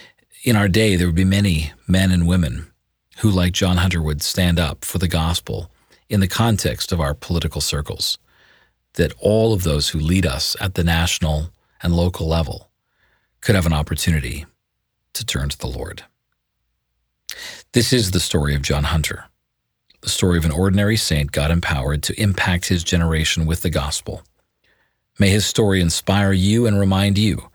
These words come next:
that God is still in the business of empowering ordinary saints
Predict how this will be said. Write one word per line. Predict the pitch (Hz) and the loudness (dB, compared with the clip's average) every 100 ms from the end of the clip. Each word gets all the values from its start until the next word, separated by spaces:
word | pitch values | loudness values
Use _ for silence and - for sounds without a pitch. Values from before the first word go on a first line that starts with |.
| _ - _ _ _ _ _ _ | _ -20 _ _ _ _ _ _
that | - 78 | -8 -2
God | 92 95 | 2 2
is | 87 | 2
still | - 98 92 | 0 0 2
in | 85 | 2
the | |
business | 80 92 73 73 | 2 0 0 -4
of | - 73 | -6 -6
empowering | 73 - 92 80 73 | -2 0 2 0 0
ordinary | 73 85 76 73 71 | 0 0 0 -2 -2
saints | - 64 67 - - - | -4 -4 -6 -6 -6 -8